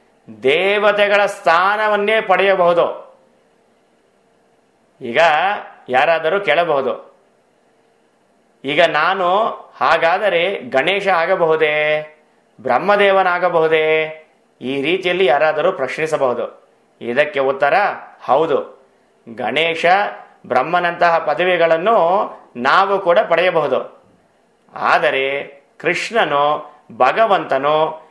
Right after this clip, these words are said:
ಇದು ಬೇಡ ಎಂದು ಹೇಳುತ್ತಾನೆ. ಏಕೆಂದರೆ ಇವುಗಳು ಕೂಡ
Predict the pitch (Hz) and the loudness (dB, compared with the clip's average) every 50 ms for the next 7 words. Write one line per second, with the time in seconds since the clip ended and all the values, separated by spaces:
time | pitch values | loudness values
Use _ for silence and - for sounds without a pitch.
0 | _ _ _ - 131 139 147 156 143 117 104 107 135 165 190 202 196 196 190 185 | _ _ _ -8 -8 -4 0 0 0 0 0 0 2 4 4 4 2 2 0 0
1 | 170 156 170 202 175 151 143 135 135 135 120 113 107 - - - _ _ _ _ | -2 -4 -2 -2 0 0 0 0 -2 -2 -4 -4 -6 -10 -14 -20 _ _ _ _
2 | _ _ _ _ _ _ _ _ _ _ _ _ _ _ _ _ _ _ - 113 | _ _ _ _ _ _ _ _ _ _ _ _ _ _ _ _ _ _ -4 0
3 | 143 175 165 202 190 190 190 190 185 175 156 160 165 180 196 - - - - _ | 0 2 2 2 0 2 2 0 0 0 0 0 -2 -2 -4 -8 -12 -20 -20 _
4 | _ _ _ _ _ _ - 123 135 165 180 190 180 185 185 185 175 180 - 180 | _ _ _ _ _ _ -8 -4 -2 2 2 2 4 4 2 2 2 0 0 0
5 | 196 | 2